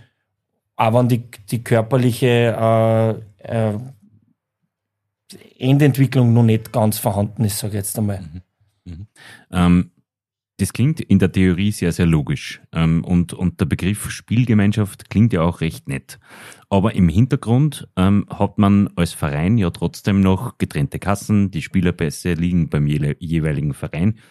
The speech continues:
Speaker 2: Ich stell mir das, ähm, vor allem organisatorisch, ähm, sehr, sehr aufwendig vor, dann trotzdem so eine Spielgemeinschaft aufzuziehen. Ähm, war es das? Die erste Frage. Und die zweite,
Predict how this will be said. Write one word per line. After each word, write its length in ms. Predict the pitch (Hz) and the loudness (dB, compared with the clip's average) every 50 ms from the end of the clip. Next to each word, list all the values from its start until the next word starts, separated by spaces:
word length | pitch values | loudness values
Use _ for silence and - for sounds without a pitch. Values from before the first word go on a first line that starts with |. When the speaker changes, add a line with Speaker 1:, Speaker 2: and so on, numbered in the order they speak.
| - - - - _ | -20 -20 -20 -18 _
Speaker 2:
Ich 120 | - 107 | -8 -6
stell 160 | - - 104 | -2 0 2
mir 100 | 101 107 | 2 2
das, 260 | 95 104 95 - - - | 2 2 0 -2 -6 -8
ähm, 420 | - 87 87 87 87 87 85 82 - - _ _ _ - - - _ | -4 0 2 4 4 4 4 2 0 -4 _ _ _ -20 -20 -20 _
vor 240 | - - - - - | -8 -6 -6 -2 0
allem 380 | 87 92 101 135 143 143 - | 0 2 2 2 2 2 0
organisatorisch, 1120 | - 90 92 95 98 95 87 - 90 - - - 76 80 90 113 113 117 113 - - - - _ _ _ _ _ _ _ _ _ | 0 0 0 2 2 0 0 0 -4 -6 -4 -2 -2 0 0 0 -2 -2 -4 -6 -12 -16 -18 _ _ _ _ _ _ _ _ _
ähm, 380 | - 92 92 92 92 92 - - _ _ _ _ _ _ _ _ _ _ _ _ _ _ _ _ _ _ _ | 0 2 4 4 4 2 0 -4 _ _ _ _ _ _ _ _ _ _ _ _ _ _ _ _ _ _ _
sehr, 400 | - - - - - 90 85 90 | -18 -16 -14 -12 -8 -6 -4 -4
sehr 240 | 87 - 98 - - | -4 -4 -6 -6 -2
aufwendig 540 | 76 87 107 113 - 87 85 80 76 78 - | 0 0 0 0 0 -2 -2 -2 -2 -4 -6
vor, 280 | - - 80 85 95 107 | -6 -2 -2 0 0 -2
dann 220 | - 90 90 82 | -2 -2 -4 -2
trotzdem 540 | - 87 95 - - - 113 107 104 107 98 | -2 -2 -4 -4 -4 -2 0 2 2 2 0
so 120 | - - | 0 -2
eine 200 | 90 85 87 87 | 0 0 0 0
Spielgemeinschaft 760 | - - - 104 101 90 98 90 80 80 80 82 78 - - | -2 -2 -2 -2 0 0 0 0 0 -2 -4 -6 -8 -8 -8
aufzuziehen. 720 | - 78 82 95 - - 117 - - 123 127 135 139 139 139 - _ _ _ - - - - _ | -8 -8 -8 -6 -6 -6 -6 -4 -2 -2 0 2 0 0 -2 -6 _ _ _ -20 -20 -20 -14 _
Ähm, 460 | - 95 95 95 98 98 98 98 92 - - _ _ _ | -2 0 2 4 4 4 4 4 2 -2 -10 _ _ _
war 260 | - - 76 87 101 | -6 -4 -2 0 0
es 140 | 123 135 - | 0 -2 -2
das? 340 | - 143 147 139 - - 113 - _ | -2 -2 -2 -2 -6 -12 -20 -12 _
Die 80 | - 78 | -6 -4
erste 240 | 87 101 - - 110 | -4 -2 -2 -4 -4
Frage. 280 | - 120 123 131 127 | -2 0 0 2 2
Und 120 | 113 110 - | 0 0 -2
die 60 | 107 | -2
zweite, 480 | - - 87 87 - - 110 107 104 | -2 -2 -4 -4 -2 0 0 0 -2